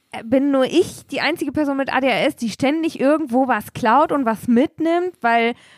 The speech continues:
und hat dann irgendwie so gesagt, "Mein Dumbass-Gehirn vergisst ständig alles.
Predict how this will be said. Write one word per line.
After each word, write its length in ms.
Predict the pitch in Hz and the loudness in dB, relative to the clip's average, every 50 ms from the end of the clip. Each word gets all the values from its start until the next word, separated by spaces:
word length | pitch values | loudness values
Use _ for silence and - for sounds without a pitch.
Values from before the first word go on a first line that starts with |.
| _ _ | _ _
und 400 | - 220 214 - - 226 233 226 | -4 -4 -4 -2 -2 0 0 0
hat 100 | 247 254 | 0 0
dann 100 | 262 254 | 0 0
irgendwie 180 | 226 226 226 233 | 0 -2 -2 -2
so 100 | 226 226 | -2 0
gesagt, 280 | 220 226 233 233 247 220 | 0 0 0 -2 -2 -2
"Mein 220 | 240 220 220 220 | -2 -2 0 0
Dumbass-Gehirn 1000 | 214 233 254 320 320 - 277 285 285 - - - 247 247 254 277 285 285 285 294 | -2 -2 -2 -4 -4 -4 -2 -2 -2 -2 -2 0 4 6 6 6 6 4 2 -2
vergisst 600 | - - 220 208 208 202 254 311 392 - - - | -4 -6 -6 -6 -2 0 0 0 0 0 -4 -8
ständig 760 | - - - 240 240 285 349 381 320 233 254 311 - - - | -10 -4 -2 -2 0 0 -2 -4 -4 -4 -4 -4 -6 -8 -6
alles. 420 | - 214 247 320 311 262 202 180 | -4 -2 0 0 2 0 0 -2